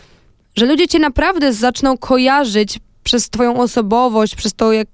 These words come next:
jak ja się, ja się, ja uważam, że ja w jakiś sposób się ubieram, e,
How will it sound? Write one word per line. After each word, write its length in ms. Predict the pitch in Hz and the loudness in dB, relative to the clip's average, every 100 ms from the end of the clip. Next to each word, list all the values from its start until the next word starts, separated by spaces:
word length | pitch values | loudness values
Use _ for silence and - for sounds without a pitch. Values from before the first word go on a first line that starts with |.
| - - | -18 -8
jak 180 | 214 202 | -4 -2
ja 60 | 208 | -2
się, 140 | 269 | -2
ja 80 | 262 | -4
się, 120 | 277 | -4
ja 160 | 269 262 | -4 -2
uważam, 260 | 285 294 | -2 -2
że 60 | 294 | -4
ja 80 | 269 | -4
w 80 | |
jakiś 220 | 269 - - | -6 -6 -6
sposób 340 | - 294 262 | -4 -4 -4
się 140 | - | -2
ubieram, 460 | 269 233 269 240 220 - - - - | -2 0 0 0 -4 -8 -20 -12 -2
e, 500 | 214 208 202 202 | 0 2 2 0